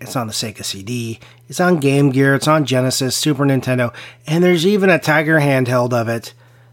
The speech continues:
Um, but, and I, I didn't look for the European stuff if it was anywhere else. So, the game is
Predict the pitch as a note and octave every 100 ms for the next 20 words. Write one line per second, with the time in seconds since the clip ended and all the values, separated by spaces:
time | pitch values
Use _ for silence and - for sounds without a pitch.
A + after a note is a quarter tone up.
0 | _ C3+ B2+ B2 A#2+ - C3+ C3 - -
1 | - - C#3 C#3 C3+ D#3 E3+ D#3+ D3+ -
2 | - D3 C3+ C3+ C3 - C3+ B2 - A#2+
3 | B2+ A2 B2+ A2+ - B2 A2 A2+ G#2+ F#2+
4 | F#2 F2+ - - - - - _ _ -
5 | - - E3 D3+ C#3 - - - C#3+ D3+
6 | G#3 C4+ A#3 -